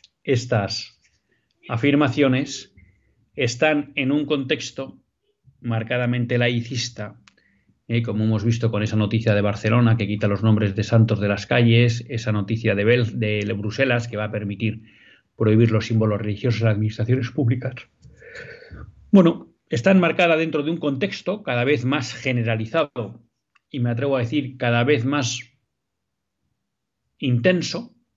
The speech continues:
de secularización de la vida social que pasa por, como decimos siempre, eliminar toda presencia religiosa en la vía pública, entre ella la presencia de personas rezando, ¿no?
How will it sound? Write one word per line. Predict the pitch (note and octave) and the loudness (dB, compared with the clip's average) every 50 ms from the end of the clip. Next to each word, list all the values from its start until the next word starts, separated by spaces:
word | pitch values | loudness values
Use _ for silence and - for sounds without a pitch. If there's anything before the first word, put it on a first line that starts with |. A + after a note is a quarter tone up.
| _ _ _ _ _ _ _ _ _ _ _ _ _ _ _ _ | _ _ _ _ _ _ _ _ _ _ _ _ _ _ _ _
de | - C3 D#3+ E3+ - | 0 0 0 0 -2
secularización | - - - C3+ A#2 C3 B2+ B2 A#2+ B2 A#2 A#2+ A2 A2+ A#2+ C#3 C#3 C3+ | -8 -4 -4 -4 -2 -2 -2 -2 -2 -2 -2 -4 -6 -6 -6 -6 -6 -4
de | C3+ C3+ | -4 -4
la | C3 C3 | -4 -2
vida | C3+ C3+ C3+ C3+ | -2 -2 -2 -2
social | B2 D#3+ C#3+ B2 D#3+ D#3+ D#3+ D#3 | -4 -4 -4 0 0 0 0 0
que | - B2 | -2 -4
pasa | A2+ B2+ A#2 C#3+ C3+ B2 | -2 -2 0 0 -2 0
por, | C#3+ D3 - - | -2 -4 -4 -6
como | - A#2+ A#2 A2+ A2 | -4 -2 0 0 0
decimos | G#2+ G#2+ B2+ B2 A#2+ A#2 A2+ | 0 0 2 2 4 4 4
siempre, | - B2 A#2 A2+ C3 C#3 - D#3 | 2 2 2 2 2 0 0 0
eliminar | C#3 A#2+ A#2 A2+ A#2 A#2 C3 C#3+ C#3 C3 A#2+ - | 2 6 8 8 8 8 8 6 4 0 -2 -2
toda | C#3 C3+ C3 B2 | 0 0 0 0
presencia | B2 A#2 A2 - B2+ A#2 A#2 C3 C3 | -2 -4 -4 -4 -4 -2 -2 -2 -2
religiosa | B2+ C3 C3+ B2 A#2 C3 A#2 A2+ C#3+ | -2 -2 -4 -4 -4 -6 -6 -6 -4
en | C3 | -4
la | A#2 G#2 | -2 -2
vía | G#2+ G#2 F#2 F#2 | -4 -6 -8 -10
pública, | - - - - - - - - - | -12 -18 -18 -18 -18 -18 -16 -12 -10
entre | G2+ G2 G2+ G#2+ | -8 -4 -2 -2
ella | G#2+ A2 B2 - - - - _ _ _ _ - - _ _ _ _ _ _ - _ - | 0 0 0 -2 -2 -10 -18 _ _ _ _ -20 -20 _ _ _ _ _ _ -18 _ 0
la | A#2 A2 G#2 | 2 2 2
presencia | A#2+ A2 A#2 A#2 G#2+ G2+ A#2+ A#2+ | 2 0 2 2 2 4 4 4
de | A2+ G#2 | 4 4
personas | F#2+ G2 F#2 - A2 G2 G2 F#2+ | 2 0 -4 -2 -2 -2 -2 -2
rezando, | F#2+ F2+ - - G2+ E2+ E2 D#2+ F2+ | -4 -8 -10 -10 -12 -12 -12 -10 -8
¿no? | G2 - | -6 -8